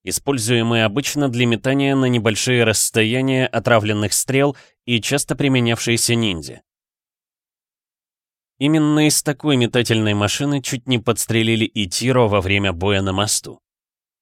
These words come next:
Были, впрочем, на стенах и обычные лучники.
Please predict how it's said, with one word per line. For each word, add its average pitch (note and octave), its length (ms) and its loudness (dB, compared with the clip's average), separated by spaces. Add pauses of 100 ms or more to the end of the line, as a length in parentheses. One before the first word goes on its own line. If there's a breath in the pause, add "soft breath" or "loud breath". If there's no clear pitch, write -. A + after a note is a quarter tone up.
(260)
Были, C3 260 -2
впрочем, D#3+ 520 0
на C3 100 2
стенах C3 560 -2
и D#3 180 -4
обычные B2 640 0
лучники. F2+ 640 -4